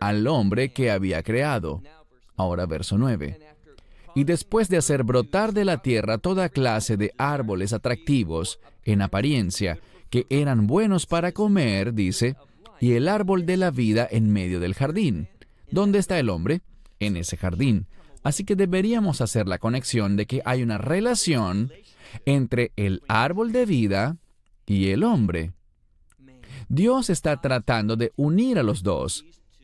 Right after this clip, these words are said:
Él quiere que el hombre participe del fruto del árbol de la vida. Y esto será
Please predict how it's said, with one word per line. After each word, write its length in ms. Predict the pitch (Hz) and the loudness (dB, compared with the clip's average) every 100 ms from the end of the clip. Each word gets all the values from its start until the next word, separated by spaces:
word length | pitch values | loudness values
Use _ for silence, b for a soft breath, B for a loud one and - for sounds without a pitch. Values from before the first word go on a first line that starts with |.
| - - | -20 -2
Él 220 | 190 220 | -2 0
quiere 280 | 170 160 165 | 0 0 0
que 220 | - 120 | 0 0
el 160 | 107 127 | 2 2
hombre 380 | 120 98 107 113 | 2 0 0 -4
participe 1120 | - 175 214 220 247 - 135 101 - 127 147 - - - - | -4 -4 -2 -2 -4 0 0 0 -2 -4 -4 -12 -20 -18 -4
del 260 | 113 117 | -2 -2
fruto 580 | 113 160 135 107 113 147 | 0 0 2 2 0 0
del 260 | 135 120 110 | 2 0 0
árbol 540 | 101 95 95 95 92 | -2 -2 -2 -2 -2
de 100 | 87 | -2
la 160 | 87 117 | -2 0
vida. 420 | 185 147 95 80 - - _ 117 _ _ _ 139 127 _ B B B - | 2 0 0 -4 -12 -20 _ -20 _ _ _ -20 -20 _ B B B 0
Y 200 | 131 196 | 2 4
esto 480 | 202 - 165 147 - - | 2 0 0 0 -6 -12
será 420 | - 147 143 135 | -2 0 0 -2